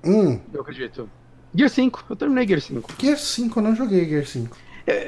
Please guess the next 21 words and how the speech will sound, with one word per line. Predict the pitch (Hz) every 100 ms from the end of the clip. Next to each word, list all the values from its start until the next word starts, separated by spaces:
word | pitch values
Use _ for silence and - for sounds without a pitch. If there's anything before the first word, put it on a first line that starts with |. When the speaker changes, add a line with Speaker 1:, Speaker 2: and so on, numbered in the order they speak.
| 294
Speaker 2:
eu | 302
sou | 339 330
muito | 349 381
dividido | 285 220 175 175
com | - 170
ele, | 156 180 156
porque | 147 269 - 190 143 -
eu | 311 262
acho | 240 285 -
que | 208 240
ele | 233
tem | 262
potencial | 254 254 233 196 214 208
pra | 208
ser | 202
o | 214
melhor | 190 196 220
Gears | 220
of | 208 208
War. | 127 101 - - -
Speaker 1:
Hum. | 143 151 104